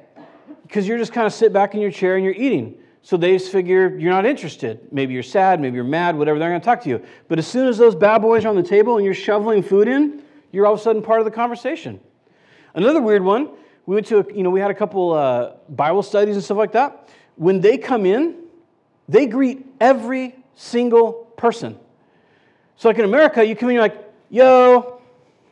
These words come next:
and then you sit down somewhere, right? Get your hors d'oeuvres, whatever you're gonna do, and that's socially acceptable. Nobody expects you or probably actually wants you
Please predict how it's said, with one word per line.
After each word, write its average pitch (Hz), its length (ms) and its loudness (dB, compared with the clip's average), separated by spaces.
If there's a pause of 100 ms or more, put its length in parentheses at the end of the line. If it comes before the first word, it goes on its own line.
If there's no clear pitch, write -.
(180)
and 165 100 2
then 196 60 4
you 208 80 0
sit 233 140 -4
down 240 180 0
somewhere, 127 380 -6 (100)
right? 147 300 0
Get 151 120 -6
your 143 140 -4
hors 131 60 -4
d'oeuvres, 220 340 2
whatever 170 220 0
you're 170 100 0
gonna 151 100 -4
do, 226 240 2 (300)
and 196 100 0
that's 226 140 0
socially 254 340 0
acceptable. 220 520 -2 (160)
Nobody 247 320 2
expects 262 420 -4
you 208 240 -2
or 190 140 -4
probably 214 340 -2
actually 170 300 -2
wants 139 360 -2
you 117 220 -6